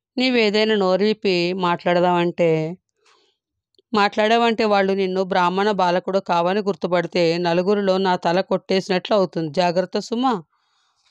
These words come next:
అంటూ హెచ్చరించాడు దేవశర్మ. "అట్టాగే స్వామి, మీరు నోరు విప్పి మాట్లాడమనేంత వరకు నేను ఓరు-,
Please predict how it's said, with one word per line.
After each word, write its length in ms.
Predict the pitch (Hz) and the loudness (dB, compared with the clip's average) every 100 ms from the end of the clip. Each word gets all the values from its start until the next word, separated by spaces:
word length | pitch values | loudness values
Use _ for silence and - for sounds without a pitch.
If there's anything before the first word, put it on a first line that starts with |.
| - | -6
అంటూ 420 | 208 175 175 170 | -4 -2 -2 0
హెచ్చరించాడు 920 | 170 180 - 175 165 165 156 156 156 165 | 0 0 0 -2 -2 -2 0 0 0 2
దేవశర్మ. 760 | 202 190 160 160 156 151 143 - _ _ _ _ _ _ _ - - | 2 2 2 -2 -4 -6 -8 -14 _ _ _ _ _ _ _ -16 -6
"అట్టాగే 460 | 196 - 190 185 233 | -4 0 0 0 -2
స్వామి, 580 | 247 180 156 170 285 - _ _ _ _ _ - | -2 -2 -2 -2 -2 -4 _ _ _ _ _ -4
మీరు 240 | 254 247 | 0 2
నోరు 340 | 202 190 196 233 | 2 2 2 2
విప్పి 420 | 247 - 202 208 | 0 -2 0 0
మాట్లాడమనేంత 1040 | 208 185 175 185 180 175 175 170 190 220 | 0 -2 0 0 2 0 -2 -2 -4 -2
వరకు 320 | 262 240 240 262 | 0 0 0 -2
నేను 240 | 247 208 | -2 -2
ఓరు-, 340 | 185 185 190 | 0 0 0